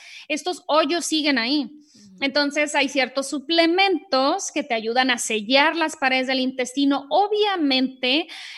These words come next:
Speaker 1: em, por ejemplo, este, consumir caldo de huesos, que es alto en colágeno y glutamina, es buenísimo para el intestino,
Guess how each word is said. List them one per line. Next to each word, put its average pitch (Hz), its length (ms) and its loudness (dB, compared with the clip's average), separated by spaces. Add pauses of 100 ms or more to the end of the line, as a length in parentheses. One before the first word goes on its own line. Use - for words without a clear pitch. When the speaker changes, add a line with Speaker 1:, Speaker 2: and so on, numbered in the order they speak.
Speaker 1:
em, 240 760 -2 (880)
por 302 120 4
ejemplo, 269 880 2
este, 233 340 0
consumir 285 1200 4
caldo 269 340 4
de 247 100 4
huesos, 294 560 2
que 330 80 -2
es - 80 -2
alto 247 220 0
en 254 60 -2
colágeno 240 580 -2
y 262 80 0
glutamina, 247 640 -2
es 226 120 -6
buenísimo 269 600 2
para 262 160 4
el 254 80 6
intestino, 262 920 0